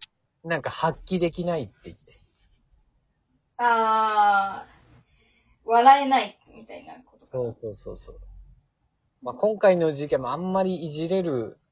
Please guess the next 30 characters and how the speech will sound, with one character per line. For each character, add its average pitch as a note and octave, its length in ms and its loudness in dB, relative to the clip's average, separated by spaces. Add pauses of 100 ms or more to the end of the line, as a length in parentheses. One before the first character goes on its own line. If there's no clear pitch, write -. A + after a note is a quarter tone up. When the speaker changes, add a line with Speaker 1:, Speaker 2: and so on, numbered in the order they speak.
(720)
Speaker 2:
う A#3 60 -12
ん。 G#3+ 240 -18
Speaker 1:
ね C3+ 460 -6 (140)
え、 - 0 -
ネ B2+ 180 -2
タ B2 160 4
じ A#2+ 100 -2
ゃ - 20 -2
な C3 140 -2
い A#2 60 -6
だ G#2 80 -4
ろ F#2+ 80 -10
う F#2 60 -14
し - 180 -20
ね。 A2+ 180 -12 (480)
「お C3 140 -4
い、 B2 40 -4
わ C3 180 4
た-、 D3 100 0
Speaker 2:
う - 60 0
ん。 - 80 -10 (500)
Speaker 1:
小 - 160 -6
島 E3+ 300 4
だ F#3 140 8
よ」 F#3+ 320 4
っ - 40 -20
て A2+ 160 -10
ち - 120 -6
ょ G3 80 0
っ - 100 -12